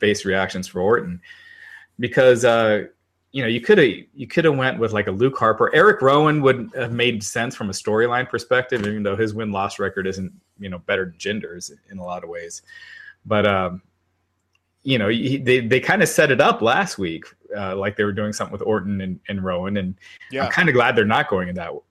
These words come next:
Speaker 1: direction. But, um, yeah, I mean, the, the, SmackDown just seems, and this was the problem I had with the show all night, is it just seems like it doesn't have any stars right now.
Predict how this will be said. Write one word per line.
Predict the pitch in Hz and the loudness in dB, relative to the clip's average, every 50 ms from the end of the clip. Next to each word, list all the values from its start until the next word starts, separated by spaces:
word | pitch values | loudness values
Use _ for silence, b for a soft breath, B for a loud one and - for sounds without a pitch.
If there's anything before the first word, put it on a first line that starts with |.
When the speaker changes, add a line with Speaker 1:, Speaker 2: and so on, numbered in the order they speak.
| _ | _
Speaker 1:
direction. | _ - 95 90 82 85 - - 95 98 101 101 - | _ -10 -10 -10 -10 -12 -12 -12 -10 -10 -10 -10 -12
But, | 92 85 82 - _ | -14 -14 -14 -16 _
um, | - - - - - 85 87 _ _ _ _ _ _ _ _ _ _ | -18 -18 -18 -18 -20 _ _ _ _ _ _ _ _ _ _ _ _
yeah, | 117 113 127 139 110 - _ _ _ - | -6 -6 -6 -6 -6 -10 _ _ _ -10
I | - | -6
mean, | 104 107 107 92 92 98 - _ _ _ _ _ _ _ _ _ _ _ | -4 -4 -4 -6 -8 -12 -14 _ _ _ _ _ _ _ _ _ _ _
the, | 120 117 | -14 -12
the, | 131 131 - - 143 - 147 123 | -10 -10 -10 -10 -10 -10 -10 -10
SmackDown | - - - 165 196 220 220 220 196 196 | -8 -4 -2 0 0 2 2 4 4 4
just | 175 175 170 - | 4 4 2 2
seems, | - 175 175 170 165 165 156 - - B B B B B B B B B - | 2 4 4 4 4 2 0 -4 -8 B B B B B B B B B 2
and | 139 151 | 6 6
this | 185 214 226 | 6 6 6
was | 233 226 185 | 6 4 6
the | - 151 | 4 2
problem | - - 139 139 131 | 2 2 2 2 4
I | 123 117 | 2 2
had | 120 123 123 | 2 2 4
with | 117 117 113 | 2 2 2
the | 107 | 0
show | 101 - - 127 120 | 0 2 4 4 6
all | 113 104 101 95 | 6 4 2 2
night, | 101 110 147 190 170 196 - - _ B B B B B B B B | 0 0 0 2 0 0 -2 -6 _ B B B B B B B B
is | - 127 123 | -4 -2 0
it | 123 127 | 0 0
just | - - 139 - | -2 -4 -4 -2
seems | - 196 226 220 170 | -2 0 0 2 2
like | 143 120 | 0 0
it | 120 101 | -2 -4
doesn't | 123 131 139 139 | -4 -4 -4 -4
have | 117 123 120 | -4 -4 -4
any | 127 117 95 | -4 -6 -6
stars | - - - 107 156 220 247 - - | -8 -8 -6 -4 0 0 0 0 0
right | 101 90 - | -2 -6 -8
now. | - - - - - | -10 -14 -16 -16 -18